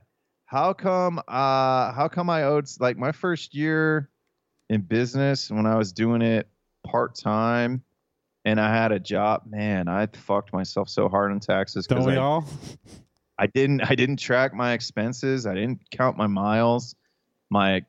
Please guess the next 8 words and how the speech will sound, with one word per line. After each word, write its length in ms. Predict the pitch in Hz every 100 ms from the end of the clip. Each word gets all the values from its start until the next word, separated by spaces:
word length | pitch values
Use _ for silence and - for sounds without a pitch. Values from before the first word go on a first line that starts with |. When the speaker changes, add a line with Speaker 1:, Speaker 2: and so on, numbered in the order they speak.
| -
Speaker 1:
accountant, 600 | 113 113 135 156 120 120 -
I, 200 | 110 98
I 120 | 110
didn't 280 | 113 131 143
have 240 | 117 120 110
good 140 | 120
accountants. 680 | 110 - 107 - 135 - - _ _ _ _ _ -
Um, 640 | 101 98 95 92 92 92